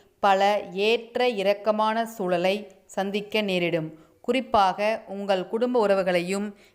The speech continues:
வேலை தொழிலில் சமநிலையை பராமரிப்பதிலும், பொறுப்புகளையும் கவனமாக கையாளவும்.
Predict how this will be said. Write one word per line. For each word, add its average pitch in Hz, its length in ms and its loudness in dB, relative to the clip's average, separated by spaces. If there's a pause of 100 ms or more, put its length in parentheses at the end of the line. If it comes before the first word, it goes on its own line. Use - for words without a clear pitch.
வேலை 220 640 0
தொழிலில் 208 420 2
சமநிலையை 202 760 -2
பராமரிப்பதிலும், 185 880 -2 (360)
பொறுப்புகளையும் 214 720 2
கவனமாக 208 720 0
கையாளவும். 160 540 -4